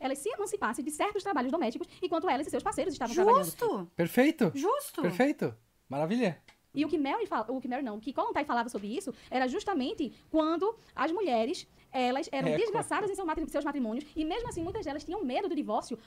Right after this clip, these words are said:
Speaker 1: porque elas, elas viam o único sustento das suas vidas na pessoa do marido. Então, uma mulher que sofre violência doméstica, que não tem renda financeira, ela tá lascada, minha gente.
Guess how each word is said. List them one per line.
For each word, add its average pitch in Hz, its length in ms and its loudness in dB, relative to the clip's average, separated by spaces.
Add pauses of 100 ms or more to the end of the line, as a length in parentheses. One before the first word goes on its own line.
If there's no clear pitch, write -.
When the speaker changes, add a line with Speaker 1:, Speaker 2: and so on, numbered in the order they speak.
Speaker 1:
porque 381 240 0 (100)
elas, 247 300 0 (420)
elas 294 220 2
viam 330 340 -2
o 320 200 0
único 453 280 2
sustento 415 240 -2
das 294 80 0
suas 359 160 -2
vidas 269 160 -4
na 320 80 -4
pessoa 330 180 -4
do 294 60 -4
marido. 302 400 0 (480)
Então, 320 400 0
uma 466 140 0
mulher 359 260 2
que 254 100 -8
sofre 415 200 2
violência 403 260 0
doméstica, 269 300 -2
que 349 80 0
não 427 100 -2
tem 359 100 -2
renda 285 160 0
financeira, 254 400 -2
ela 466 200 -2
tá 311 120 -2
lascada, 311 360 -2
minha 320 80 0
gente. 196 160 -4